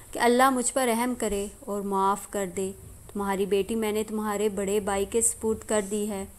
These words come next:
और अगर ज़िंदगी में कभी तुमने वाकई एक पल के लिए भी मुझसे सच्ची मोहब्बत की हो तो तुम्हें उस एक पल की मोहब्बत का वास्ता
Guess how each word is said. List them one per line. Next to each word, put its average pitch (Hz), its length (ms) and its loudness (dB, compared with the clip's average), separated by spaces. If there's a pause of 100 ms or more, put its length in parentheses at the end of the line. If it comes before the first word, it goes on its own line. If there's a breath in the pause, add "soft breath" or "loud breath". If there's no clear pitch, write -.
(440 loud breath)
और 285 320 6
अगर 262 240 6
ज़िंदगी 214 480 2
में 247 160 0
कभी 202 340 -2
तुमने 208 360 -4
वाकई 202 560 0 (260)
एक 220 420 2
पल 220 180 0
के 247 140 -2
लिए 208 260 0
भी 196 200 -6 (440 loud breath)
मुझसे 269 300 4
सच्ची 269 400 2
मोहब्बत 247 480 0
की 240 140 -4
हो 233 200 0 (300)
तो 220 80 -2
तुम्हें 214 280 -2
उस 226 240 2
एक 208 320 0
पल 208 160 2
की 226 160 -6
मोहब्बत 202 500 -4
का 226 140 0
वास्ता 196 540 2